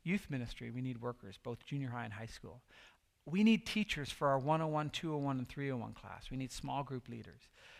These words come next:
We need people who can, um,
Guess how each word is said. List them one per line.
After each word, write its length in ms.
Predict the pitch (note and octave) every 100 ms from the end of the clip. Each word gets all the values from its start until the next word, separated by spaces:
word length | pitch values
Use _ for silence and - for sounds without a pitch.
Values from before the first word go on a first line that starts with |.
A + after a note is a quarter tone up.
| -
We 100 | D3
need 180 | F#3+ F#3+
people 320 | G#3+ G#3 F3+
who 180 | C#3+ G3
can, 420 | - E3+ D3+ C#3 - - - -
um, 500 | C#3+ C3 B2+ B2+